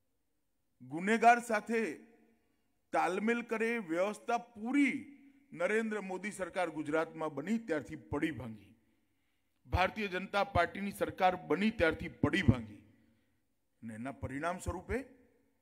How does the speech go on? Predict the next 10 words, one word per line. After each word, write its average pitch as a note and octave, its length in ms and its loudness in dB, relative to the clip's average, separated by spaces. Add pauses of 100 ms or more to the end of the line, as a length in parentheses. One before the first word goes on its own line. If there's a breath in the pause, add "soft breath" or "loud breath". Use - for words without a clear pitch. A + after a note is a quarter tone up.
(760)
ગુજરાતના D3 500 -6
પોલીસ F3 440 -10
તંત્રએ E3+ 400 -8
પણ E3 320 -4 (2250)
અનેકવિધ G#3+ 800 0
નવી F#3 260 -4
અને D#3+ 180 -8
સુંદર E3 380 -10
શરૂઆતો C#3+ 540 -6
કરી G3 320 -6